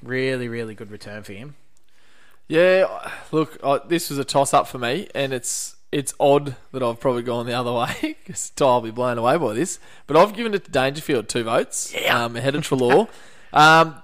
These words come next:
Speaker 2: the, the, probably the glaring reason for me was just, oh, I just thought he was more noticeable. Um, Trel-, Treloar's great. I love him. He's one of my favourite players. Um, but, but a lot of his, uh, disposal as well, they're off that little one-two, handball, give and get back. Um, not as many probably this week.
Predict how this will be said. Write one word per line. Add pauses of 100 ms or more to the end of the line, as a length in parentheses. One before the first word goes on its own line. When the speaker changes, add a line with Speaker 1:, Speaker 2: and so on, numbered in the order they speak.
(280)
Speaker 2:
the, (260)
the,
probably
the
glaring
reason
for
me
was
just, (640)
oh,
I
just
thought
he
was
more
noticeable.
Um,
Trel-,
Treloar's
great.
I
love
him.
He's
one
of
my (300)
favourite
players. (260)
Um,
but,
but
a
lot
of
his, (560)
uh,
disposal
as
well,
they're
off
that
little
one-two, (320)
handball,
give
and
get
back.
Um,
not
as
many
probably
this
week.